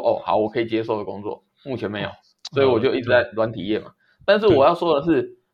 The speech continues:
Speaker 1: 这是因为我现在的技能已经在软体业了。那如果我当初在学生时期的时候，
Speaker 2: 嗯。
Speaker 1: 我学的技能，
Speaker 2: 哦，
Speaker 1: 我可以往我喜欢
Speaker 2: 要回到更早的选择方向来讲，从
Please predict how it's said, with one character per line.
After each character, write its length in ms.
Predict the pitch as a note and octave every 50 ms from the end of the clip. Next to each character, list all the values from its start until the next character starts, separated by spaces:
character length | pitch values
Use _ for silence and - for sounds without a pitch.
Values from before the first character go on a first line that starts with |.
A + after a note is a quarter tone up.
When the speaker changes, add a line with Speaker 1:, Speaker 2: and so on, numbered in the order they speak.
| _ _
Speaker 1:
这 200 | - - A3+ G3
是 200 | F3+ - G3 G3
因 140 | F#3+ F#3 F#3
为 100 | F#3+ F3+
我 220 | D3+ A#2+ A2 G2+ A2+
现 100 | E3+ D#3
在 80 | D#3
的 160 | C#3 B2+ A#2 G#2+ - _ _ _
技 240 | - - F3 B2+ A2+
能 260 | F#2+ F2 - D#2+ E2 -
已 100 | G#2+ G#2+
经 200 | A2 B2+ C3+ C#3+
在 160 | C3+ D#3 B2
软 280 | A2+ G#2+ G#2 G2 A2+ B2+
体 200 | - - - -
业 240 | - G2 G#2+ G2 -
了。 120 | - - _ _ _ _ _ _ _ _ _ _ _ _ _ _ _ _ _ _ _ _ _ -
那 160 | A#3 B3 A3
如 140 | F3+ F#3+ G#3
果 120 | F#3+ F#3+
我 160 | D3 C3 A2 A2+
当 220 | B2 D#3+ E3 E3
初 220 | D#3+ C#3 B2+ A#2+
在 160 | A2+ E3 D#3+ D3+
学 240 | - - B2 A#2+
生 180 | B2 D#3 D#3 D#3+
时 180 | D#3+ - C3+ C3+
期 240 | C3 - - A2+
的 140 | G2+ A2 G#2+
时 80 | G#2+ C3
候， 80 | A#2 A2+
Speaker 2:
嗯。 40 | A#2 A2
Speaker 1:
我 100 | A2 G#2+
学 180 | A2 - A2+
的 100 | A2 A#2+
技 280 | B2 B2 - - D3 A2+
能， 280 | G#2+ F#2 E2 C#2+ - - _ _ _ _ _ _ _ -
Speaker 2:
哦， 120 | C3+ -
Speaker 1:
我 100 | D#3 -
可 100 | - F#3
以 60 | E3
往 80 | F3+ F3+
我 120 | - C4+
喜 60 | -
欢 100 | - G#3
Speaker 2:
要 60 | G3 F3+
回 60 | -
到 160 | - A#3 A3
更 80 | - C3+
早 180 | C3+ C#3 B2
的 160 | A#2 B2 B2
选 220 | A2+ - C3+ A#2 G#2+
择 160 | A2 A2+ A#2
方 200 | A2 C#3 C3 C3+
向 160 | B2 D3+ C3+ A#2
来 120 | G#2+ A2
讲， 260 | G#2 - A2 F#2+ F#2 F#2+
从 380 | - - A#2 A#2 B2 C3+ D#3